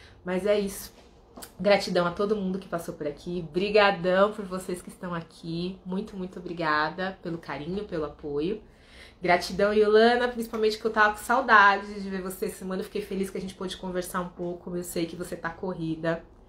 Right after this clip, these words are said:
Aqui, Yolana, sermos gratos pelo que temos e pelas pessoas ao nosso redor, família e amigos. Sim, nós precisamos ser gratos.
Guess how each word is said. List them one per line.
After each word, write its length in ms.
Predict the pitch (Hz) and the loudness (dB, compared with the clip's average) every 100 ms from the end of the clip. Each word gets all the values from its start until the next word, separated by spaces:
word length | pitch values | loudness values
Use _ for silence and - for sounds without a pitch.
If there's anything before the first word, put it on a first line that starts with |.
| - - - - - - | -20 -20 -20 -20 -20 -10
Aqui, 300 | 175 175 - | -4 -4 -2
Yolana, 320 | 170 170 170 | 0 2 0
sermos 400 | 165 208 208 196 | 0 0 0 -4
gratos 680 | 175 180 175 185 - 190 - | 2 6 8 6 2 -10 -12
pelo 320 | - 190 185 | -10 -6 -6
que 120 | 185 | -8
temos 680 | 185 - 170 175 190 196 - - - - 185 | -14 -6 -4 -4 -6 -8 -14 -18 -20 -12 -8
e 40 | |
pelas 300 | 190 190 190 | -2 -2 -2
pessoas 520 | - 196 - 190 190 | -4 -6 -2 -2 0
ao 100 | 190 | 0
nosso 280 | 180 190 - | 0 -2 -4
redor, 340 | 185 170 160 170 | -10 -4 0 0
família 460 | - 185 170 170 | -2 -4 -2 0
e 20 | 180 | -2
amigos. 380 | 185 156 - | -2 -4 -6
Sim, 380 | - - 160 156 - - | -10 -6 -6 -6 -12 -6
nós 140 | 156 156 | -6 -4
precisamos 480 | 143 180 175 170 | -8 -6 -4 -4
ser 140 | - 180 | -4 -4
gratos. 500 | 190 165 147 - | 2 4 2 -2